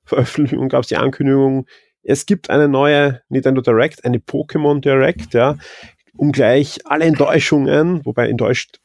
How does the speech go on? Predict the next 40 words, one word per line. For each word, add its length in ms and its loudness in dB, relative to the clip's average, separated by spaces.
ist, 140 -16
glaub 140 -2
ich, 100 -8
niemand 260 -2
geworden, 440 0
aber 420 0
es 80 -20
gibt 180 -12
ja 60 -2
immer 320 2
Leute, 280 0
die 160 -10
dann 440 -2
stundenlange 680 2
Nintendo 320 2
Directs 460 0
wollen, 420 2
entgegenzuwirken, 1300 0
hat 220 -2
man 80 -2
gesagt, 200 -2
es 80 -20
wird 100 2
eine 120 -2
kurze, 520 0
sie 100 -6
wird 120 -2
genau 240 0
sieben 240 -4
Minuten 360 0
haben 400 0
und, 320 -2
und 160 -4
dem 180 0
war 160 0
dann 120 2
auch 140 0
so 480 2
und 520 0
ja, 240 0